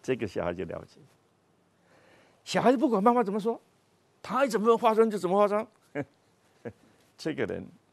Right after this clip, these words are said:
再过几年你就知道了，他有自食其果的，他会自作自受的。壁卦的下离呀，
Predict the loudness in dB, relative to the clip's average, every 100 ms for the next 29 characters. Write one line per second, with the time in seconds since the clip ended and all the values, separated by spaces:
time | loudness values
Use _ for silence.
0 | _ -4 -2 -2 -4 -6 -8 -8 -8 -12
1 | -14 -16 -18 -20 -20 -20 _ _ _ _
2 | _ _ _ _ _ _ -4 -4 -4 -6
3 | -8 -8 -12 -14 -16 -20 -20 _ _ _
4 | _ _ -6 -4 -4 -8 -8 -10 -10 -14
5 | -14 -14 _ _ _ _ _ _ _ _
6 | _ _ -8 -4 -4 -2 0 0 0 -8
7 | -10 0 0 2 -2 -6 -14 -14 -14